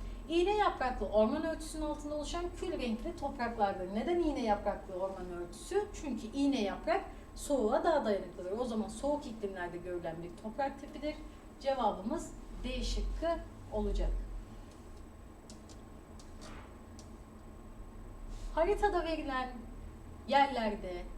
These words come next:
farklı toprakların görülmesinin temel nedeni aşağıdakilerden hangisidir diyor. Bir yerinde kahverengi bozkır, birinde Terra Rossa, kahverengi orman, çernezyum görülmüş arkadaşlar. Ana etmen toprağın oluşumunda nedir?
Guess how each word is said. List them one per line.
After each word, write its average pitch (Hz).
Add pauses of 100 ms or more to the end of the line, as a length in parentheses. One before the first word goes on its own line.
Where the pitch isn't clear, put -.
(240)
farklı 269
toprakların 302
görülmesinin 247
temel 302
nedeni 220
aşağıdakilerden 262
hangisidir 220
diyor. 233
Bir 359
yerinde 285
kahverengi 240
bozkır, 220
birinde 233 (440)
Terra 240
Rossa, 220
kahverengi 220
orman, 226
çernezyum 196 (380)
görülmüş 175
arkadaşlar. 180 (100)
Ana 320
etmen 196 (500)
toprağın 214
oluşumunda 220 (440)
nedir? -